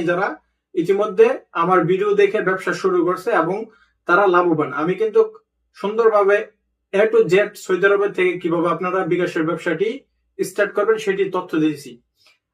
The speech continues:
আমার ওমানি অনেক ভাইয়েরা, প্রবাসী ভাইয়েরা আমাকে মেসেজ করতেছে যে আমরা ওমান থেকে কিভাবে করবো। So ওমান থেকে ব্যবসাটি করার জন্য আপনার একটি, আহ, ব্যাংক অ্যাকাউন্ট লাগবে ওমানের ভিতরে এবং কিছু ওমানি কিছু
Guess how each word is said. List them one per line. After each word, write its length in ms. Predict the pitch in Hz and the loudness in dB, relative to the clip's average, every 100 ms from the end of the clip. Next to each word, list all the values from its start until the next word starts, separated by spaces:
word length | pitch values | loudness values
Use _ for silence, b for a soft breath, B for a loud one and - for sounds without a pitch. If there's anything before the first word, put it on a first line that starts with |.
| - 185 | -4 2
আমার 180 | 226 220 196 | 4 4 4
ওমানি 280 | 202 214 226 220 190 | 4 8 6 6 2
অনেক 160 | 196 170 | 0 2
ভাইয়েরা, 300 | 170 175 185 185 | 2 2 0 -2
প্রবাসী 340 | 160 156 175 175 | 0 -2 -2 0
ভাইয়েরা 280 | 160 160 196 359 - _ - 160 | 2 2 -2 -4 -12 _ -4 -2
আমাকে 220 | 165 170 175 | 0 -2 -4
মেসেজ 220 | 160 165 - | -6 -8 -6
করতেছে 300 | 180 202 196 | -4 -4 -4
যে 40 | 170 180 | -4 -4
আমরা 140 | 190 190 | -4 -4
ওমান 180 | 185 220 220 | 0 0 0
থেকে 140 | 214 185 | -4 -2
কিভাবে 300 | 196 180 170 160 | 0 0 -2 -4
করবো। 180 | - - _ _ _ _ - | -6 -10 _ _ _ _ -8
So 60 | 147 | 0
ওমান 180 | 190 220 226 | 2 2 0
থেকে 140 | 240 226 | 2 4
ব্যবসাটি 340 | 226 226 220 214 | 4 2 2 2
করার 160 | 208 196 | 2 2
জন্য 120 | 220 220 165 | 2 2 2
আপনার 260 | 196 196 196 | 0 2 2
একটি, 220 | 196 226 247 349 - _ _ _ _ - 151 | 0 -4 -6 -6 -12 _ _ _ _ -10 -2
আহ, 180 | 160 151 - - 156 | 0 0 -4 -8 -2
ব্যাংক 200 | 196 214 202 | -2 -2 -4
অ্যাকাউন্ট 340 | 180 196 202 196 | -2 0 2 2
লাগবে 260 | 185 165 139 - - | 2 0 -2 -4 -8
ওমানের 320 | 170 180 180 160 | -2 0 2 2
ভিতরে 260 | 156 151 120 147 | 2 0 -4 -6
এবং 120 | 151 175 175 | -4 -4 -6
কিছু 200 | 220 233 202 | -4 2 4
ওমানি 300 | 185 190 196 196 | 4 4 2 0
কিছু 160 | 214 | -2